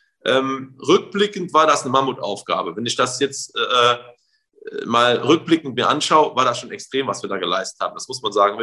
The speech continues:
Aber in dem Moment ist man nur in diesem Tunnel. Man hat diese vielen, vielen Helfer, die versucht man einzusetzen und, und, äh, man hat versucht, und das ist uns auch gelungen, äh, umliegend, äh, die ganze Straße runter zu helfen.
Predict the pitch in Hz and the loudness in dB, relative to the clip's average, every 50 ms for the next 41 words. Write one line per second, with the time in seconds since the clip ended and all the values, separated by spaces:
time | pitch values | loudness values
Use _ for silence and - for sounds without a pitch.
0 | 110 - 110 107 113 110 110 113 113 151 165 156 151 151 151 - - - 160 147 | -4 -2 0 0 0 0 0 0 2 2 2 4 2 0 0 -2 -2 0 0 2
1 | 160 175 156 143 131 127 123 123 117 - 165 165 165 175 190 214 214 208 - - | 2 0 0 -2 -4 -6 -6 -10 -4 -2 0 2 4 6 6 4 4 0 -8 -20
2 | - - _ _ - 120 120 139 151 - 180 151 - - - - 208 196 180 165 | -20 -20 _ _ -2 0 2 2 0 -2 -4 -6 -6 -6 -6 -4 -4 -2 -2 -2
3 | - - 147 135 127 131 139 151 156 - 196 196 175 156 127 139 135 139 147 123 | -2 -4 -4 -2 0 0 0 0 0 0 -2 -4 -4 -4 -4 -4 -2 -4 -4 -2
4 | 117 120 110 131 156 156 - 156 180 180 - - 160 151 156 151 - - _ - | 0 2 2 2 2 0 -2 -2 -2 -2 -4 -4 -4 -4 -4 -4 -6 -10 _ -20
5 | - _ _ - - 135 139 131 135 139 139 131 131 110 107 127 131 127 147 156 | -20 _ _ -4 -2 -2 -2 -2 -2 0 2 4 4 4 4 2 2 2 0 0
6 | - 175 156 123 135 180 202 214 - - - 127 123 123 151 120 131 123 117 113 | 0 -2 -2 0 0 0 0 0 -2 -6 -6 -6 -6 -4 -4 -6 -2 0 0 0
7 | - - 123 117 127 147 160 185 202 208 - - _ _ _ _ - - 120 127 | 2 0 2 4 4 4 4 2 -2 -6 -10 -14 _ _ _ _ -2 2 2 4
8 | 127 123 123 - - - 170 202 208 196 185 185 180 160 160 165 156 - - - | 2 2 0 -4 0 2 4 4 4 2 0 -2 -4 -2 -2 -4 -4 -4 0 2
9 | - 135 104 - 123 120 143 151 - - - - 135 139 151 - 160 143 131 131 | 4 4 4 4 2 0 0 0 -2 -4 -2 2 2 2 2 2 0 -2 0 -2
10 | 147 151 147 135 - - 131 113 120 123 139 151 147 - 226 233 247 226 - | -2 -2 -4 -6 -6 -6 -6 -2 2 2 2 2 0 -2 -6 -6 -6 -8 -12